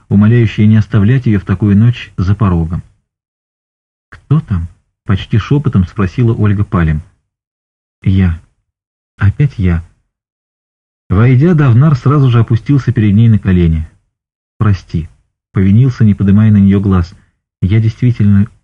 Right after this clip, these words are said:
люблю тебя, даже очень, безумно. Но ты права, мама запретила мне выражать свои чувства, чтобы я не связывал себя никакими обещаниями. Прости,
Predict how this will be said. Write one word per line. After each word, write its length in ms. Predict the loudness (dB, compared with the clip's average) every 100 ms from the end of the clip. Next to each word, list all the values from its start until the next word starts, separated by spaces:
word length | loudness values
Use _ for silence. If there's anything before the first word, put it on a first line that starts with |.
| _
люблю 400 | -4 -2 0 -2
тебя, 260 | -4 -8 -4
даже 240 | -2 0
очень, 360 | 0 0 0 0
безумно. 580 | 2 2 2 2 0 -4 _ _ _ _ _ _ -4
Но 120 | -2
ты 120 | -2
права, 380 | 0 0 0 -2
мама 340 | 0 2 4 2
запретила 500 | 2 0 0 0 2
мне 160 | 2
выражать 360 | 2 2 0 0
свои 220 | 0 -2
чувства, 380 | 0 -2 -2 -4
чтобы 220 | -2 0
я 120 | 2
не 100 | 2
связывал 440 | 2 0 0 0 0
себя 200 | 0 0
никакими 440 | 2 0 0 0
обещаниями. 720 | 0 -4 -2 0 0 0 -2 -6 _ _ _
Прости, 540 | -2 -2 -2 -10 -18